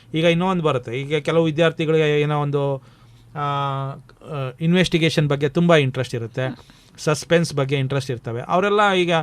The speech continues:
ಆ, ಫಾರೆನ್ಸಿಕ್ ಸೈನ್ಸು, ಕ್ರಿಮಿನಾಲಜಿ ಅಂತೆಲ್ಲ ಇರ್ತದೆ, ಆ ಕೋರ್ಸ್ಗಳಲ್ಲಿ ಮಾಡಿದ್ರೆ ಹಂಡ್ರೆಡ್ ಪರ್ಸೆಂಟ್ ಜಾಬ್ ಆಗುತ್ತೆ. ನೋಡಿ, ಫಾರೆನ್ಸಿಕ್ ಸೈನ್ಸ್ ಅಂತ ಒಂದು ಕೋರ್ಸ್ ಇದೆ, ಅದು ನಮ್ಮ ಕರ್ನಾಟಕದಲ್ಲಿ ಧಾರವಾಡದಲ್ಲಿದೆ. ಅದು Government of ಇಂಡಿಯಾದವರು, ಅಂದರೆ,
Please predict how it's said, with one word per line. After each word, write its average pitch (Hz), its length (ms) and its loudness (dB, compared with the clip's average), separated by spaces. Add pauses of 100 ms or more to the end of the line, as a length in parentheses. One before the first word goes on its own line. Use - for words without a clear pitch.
(340)
ಆ, 151 160 4
ಫಾರೆನ್ಸಿಕ್ 156 540 2
ಸೈನ್ಸು, 147 460 0
ಕ್ರಿಮಿನಾಲಜಿ 156 680 2
ಅಂತೆಲ್ಲ 139 320 -2
ಇರ್ತದೆ, 123 580 -4 (100)
ಆ 160 160 6
ಕೋರ್ಸ್ಗಳಲ್ಲಿ 170 840 0
ಮಾಡಿದ್ರೆ 135 480 0 (380)
ಹಂಡ್ರೆಡ್ 190 340 0
ಪರ್ಸೆಂಟ್ 170 340 0
ಜಾಬ್ 139 180 2
ಆಗುತ್ತೆ. 123 300 -2
ನೋಡಿ, 160 220 0
ಫಾರೆನ್ಸಿಕ್ 165 520 -2
ಸೈನ್ಸ್ 156 320 -4
ಅಂತ 147 160 -4
ಒಂದು 139 220 -4
ಕೋರ್ಸ್ 139 280 -4
ಇದೆ, 127 560 -6
ಅದು 180 200 2
ನಮ್ಮ 160 240 2 (320)
ಕರ್ನಾಟಕದಲ್ಲಿ 156 840 0
ಧಾರವಾಡದಲ್ಲಿದೆ. 143 1300 2
ಅದು 165 180 2
Government 170 540 2
of 170 280 4
ಇಂಡಿಯಾದವರು, 143 600 0
ಅಂದರೆ, 156 460 -2